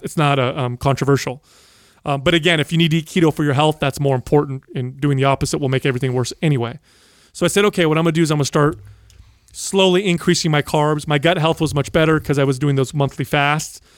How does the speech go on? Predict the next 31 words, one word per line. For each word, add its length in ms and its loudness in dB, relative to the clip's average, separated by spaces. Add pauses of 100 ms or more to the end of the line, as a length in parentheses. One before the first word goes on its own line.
(220)
So 140 -4
I 20 0
said, 160 0
"Maybe 240 2
I 40 2
can 140 -4
start 200 -2
doing 140 0
that." 120 -6
So 80 -2
I 40 2
started 260 2
bumping 260 2
up 80 0
my 80 0
carbs. 440 0 (380)
I 40 -10
started 400 0
feeling 500 2 (300)
stronger. 600 0
I 40 0
started 320 0
feeling 320 -2
better. 420 2 (380)
I 100 0
noticed, 540 0
uh, 400 -2
like, 240 -4
"Oh, 340 0 (120)
you 140 -2
know, 280 -2